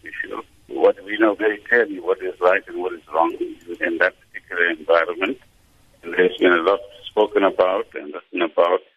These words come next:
those sorts of issues. And far more important is the realization that when a country reports that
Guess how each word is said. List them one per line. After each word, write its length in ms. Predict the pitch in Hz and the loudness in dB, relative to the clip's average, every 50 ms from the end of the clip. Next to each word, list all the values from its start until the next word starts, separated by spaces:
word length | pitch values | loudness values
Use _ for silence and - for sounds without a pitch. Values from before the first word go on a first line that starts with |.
| _ _ _ - | _ _ _ 0
those 200 | 92 98 98 - | 2 2 2 2
sorts 200 | - 98 92 - - | 2 0 0 0 -4
of 80 | 87 82 | -12 -6
issues. 460 | 82 82 - - - 95 101 120 135 - _ _ _ _ _ _ _ _ _ _ _ _ _ _ _ _ | -6 -4 -4 -2 0 2 0 0 0 -8 _ _ _ _ _ _ _ _ _ _ _ _ _ _ _ _
And 240 | 101 104 104 101 98 90 - - - | 0 0 0 -2 -8 -16 -18 -18 0
far 200 | - 135 143 147 | 2 2 2 2
more 180 | 143 127 117 110 | 0 -2 -2 -4
important 580 | 104 98 - 120 139 139 - - 90 85 - - _ | -6 -4 0 0 0 0 0 -4 -10 -10 -10 -12 _
is 360 | 95 95 95 95 98 98 95 - _ _ _ _ _ | -4 -2 0 0 0 0 -2 -8 _ _ _ _ _
the 100 | 98 98 | 2 4
realization 920 | 101 110 110 107 104 101 98 92 92 113 123 127 - - 101 - - - | 6 4 4 4 2 2 0 2 0 0 0 0 -2 -2 -2 -2 0 0
that 140 | - 87 - | -2 0 2
when 160 | 92 101 107 | 2 2 2
a 60 | 104 | 2
country 640 | - - 104 104 104 101 - - 104 98 95 92 92 - _ _ 90 | 0 0 -2 -2 -2 -8 -8 -6 -2 -2 0 -2 -2 -6 _ _ -4
reports 420 | 90 92 _ 113 117 110 101 - - - _ - | -4 0 _ 4 4 4 2 0 -6 -20 _ 0
that 180 | 95 92 98 | 0 0 0